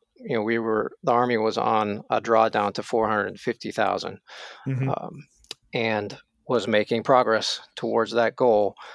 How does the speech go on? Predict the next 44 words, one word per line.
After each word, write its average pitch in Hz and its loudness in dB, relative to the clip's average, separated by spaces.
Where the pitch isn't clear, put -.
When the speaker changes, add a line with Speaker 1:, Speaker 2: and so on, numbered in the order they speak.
Speaker 1:
but 104 4
had 110 2
to 110 -2
reverse 113 0
midstream, 110 0
uh, 104 -4
with 120 -8
the - -6
change 107 -4
in 110 -4
administration. 104 -4
So - 2
we 117 2
were 117 4
coming 113 0
back 120 6
from 120 2
a 107 2
low 143 6
point 120 2
of - 0
four 127 2
hundred 117 0
and 101 -6
sixty 123 -2
thousand 107 2
at 107 -6
the 110 -4
end 120 0
of 98 -2
two 120 -4
thousand 101 0
sixteen, 104 -4
trying 110 0
to 104 -4
come 110 -4
back 104 2
up 117 2
to 104 -6
four 113 -4
hundred 104 -2
and 101 -8
seventy-six 101 -6
thousand. 101 -4